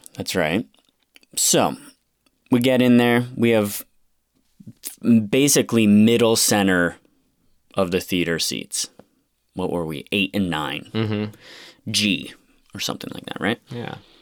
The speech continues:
Speaker 1: So we sit down, we're chilling, whatever, it's filling up. A few minutes before the trailers or whatever start, this dude comes, like, storming in. <laughs> He has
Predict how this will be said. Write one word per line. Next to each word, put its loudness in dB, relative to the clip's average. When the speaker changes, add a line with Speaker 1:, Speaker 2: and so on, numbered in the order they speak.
Speaker 1:
So 2
we 4
sit 2
down, 4
we're 4
chilling, 2
whatever, 2
it's -2
filling 0
up. -2
A -20
few 2
minutes 2
before 2
the 4
trailers 2
or 0
whatever 0
start, 0
this -4
dude 0
comes, 0
like, 0
storming 2
in. -4
<laughs> -8
He -6
has -6